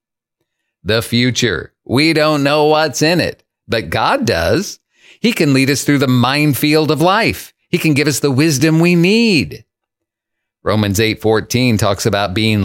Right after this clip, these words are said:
led by the Spirit of God. Galatians five talks about being led by the Spirit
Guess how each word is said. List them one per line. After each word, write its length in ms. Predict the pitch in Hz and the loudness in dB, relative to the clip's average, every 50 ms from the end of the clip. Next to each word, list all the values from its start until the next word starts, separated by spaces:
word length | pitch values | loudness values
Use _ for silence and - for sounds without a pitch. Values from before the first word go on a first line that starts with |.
| 82 | -2
led 520 | 76 90 113 135 135 113 110 117 127 113 87 | -2 -2 0 0 0 0 0 0 -2 -2 -2
by 320 | 98 104 120 127 113 107 | -2 -2 0 -2 -2 -2
the 140 | 113 117 123 | -2 -2 -2
Spirit 540 | - - - - 127 143 120 92 98 117 123 | -4 -4 -6 -4 -2 0 0 0 0 0 0
of 160 | 131 113 110 | -2 -4 -4
God. 500 | 101 117 135 160 156 110 80 - 57 - _ _ _ _ _ _ _ _ _ _ _ _ _ - | -4 -4 -2 -2 -2 -2 -2 -4 -8 -10 _ _ _ _ _ _ _ _ _ _ _ _ _ -6
Galatians 460 | - 87 95 95 - 104 95 - - | -2 -2 -2 0 -2 -2 -4 -4 -2
five 320 | - 107 113 127 147 131 | -2 -2 -2 -2 -4 -4
talks 260 | - 123 101 98 - | -2 -4 -4 -2 -2
about 240 | 110 95 98 98 92 | -4 -2 -2 -4 -2
being 220 | 98 101 101 101 90 | -2 -2 -2 -2 -2
led 340 | 85 85 104 131 156 143 | -2 -2 -2 -2 -2 -2
by 160 | 120 113 104 101 | -2 -2 -2 -2
the 140 | 92 104 | -2 -2
Spirit 420 | - - - 110 98 104 117 131 | -4 -4 -4 -2 0 0 0 0